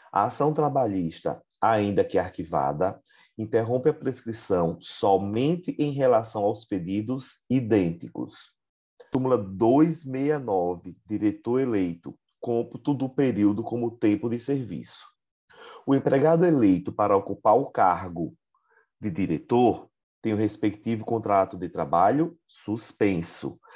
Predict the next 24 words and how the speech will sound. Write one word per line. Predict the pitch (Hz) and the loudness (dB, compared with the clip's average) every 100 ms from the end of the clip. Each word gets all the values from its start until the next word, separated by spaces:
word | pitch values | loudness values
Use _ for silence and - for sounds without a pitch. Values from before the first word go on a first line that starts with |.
| - _ | -20 _
não | 117 120 127 139 165 | -6 2 4 4 2
se | 165 | -2
computando | 165 160 156 156 156 - 101 95 98 113 - | -2 -2 0 -4 -4 -2 0 0 -4 -6 -6
o | 127 | -8
tempo | - 113 113 117 | -4 -4 -4 -6
de | 113 | -6
serviço | 120 120 101 101 104 117 | -4 -2 -2 -6 -6 -6
desse | 101 92 92 - | -2 -2 -2 -4
período, | 135 127 101 80 69 - _ - _ _ | -2 0 -2 -4 -6 -14 _ -20 _ _
salvo | - 165 135 131 143 151 | -2 2 6 6 4 -2
se | 165 | -2
permanecer | 170 156 139 139 139 - 104 92 - | 0 2 0 -2 -4 -2 0 0 0
a | 107 110 | 0 0
subordinação | 113 98 98 92 87 80 92 | -2 -4 -4 -6 -8 -8 -4
jurídica | 131 131 127 127 - 143 143 _ - | -2 -2 -2 -4 -2 -2 -2 _ -8
inerente | 127 147 156 127 117 127 | 0 2 4 2 0 -2
à | |
relação | 127 120 120 - 113 110 | 2 2 2 -2 -4 -4
de | 117 | -8
emprego. | 139 - 87 67 64 - _ _ _ _ _ _ _ _ _ _ _ _ _ _ _ | -8 -4 -4 -4 -10 -16 _ _ _ _ _ _ _ _ _ _ _ _ _ _ _
Súmula | - 160 156 160 165 160 | -4 0 2 4 4 2
dois | 123 135 151 | 0 0 0
sete | - 127 254 | 0 0 -2
cinco, | - - 104 90 80 | -12 -10 -10 -8 -8